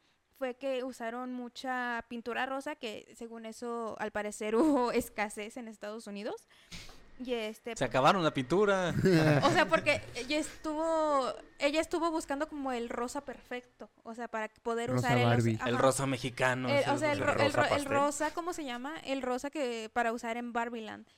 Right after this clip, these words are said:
Speaker 1: O sea, también hay un video por ahí de esto de que ella se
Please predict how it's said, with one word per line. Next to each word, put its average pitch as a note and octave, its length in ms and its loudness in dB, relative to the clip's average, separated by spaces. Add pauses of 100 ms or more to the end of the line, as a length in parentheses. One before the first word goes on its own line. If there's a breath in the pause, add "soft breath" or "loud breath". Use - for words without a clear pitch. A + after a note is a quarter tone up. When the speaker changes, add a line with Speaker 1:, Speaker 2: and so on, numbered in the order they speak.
(360 soft breath)
Speaker 1:
O B3+ 80 -4
sea, B3 160 -6
también B3 380 -8
hay C4+ 160 -4
un D4+ 140 -8
video D4+ 360 -2
por D4+ 160 -4
ahí B3 300 -4
de C4 460 -6
esto B3+ 300 -6
de C#4+ 120 -4
que G#3+ 320 -8
ella A#3+ 200 -6
se - 200 -8